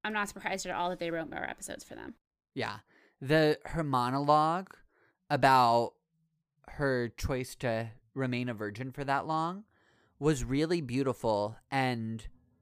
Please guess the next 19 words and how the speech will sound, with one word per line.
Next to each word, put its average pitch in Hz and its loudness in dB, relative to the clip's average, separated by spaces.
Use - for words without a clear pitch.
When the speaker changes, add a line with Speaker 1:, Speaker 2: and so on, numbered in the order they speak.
Speaker 2:
filled 156 0
with 156 -2
respect - -2
when 147 2
I 127 0
feel 135 0
like 120 0
it 123 -6
would 120 -6
be 120 -4
so 120 -4
easy 120 -10
to 117 -12
turn 110 -8
that 131 -4
storyline 120 -2
into 110 -8
a 98 -4
joke. 101 -6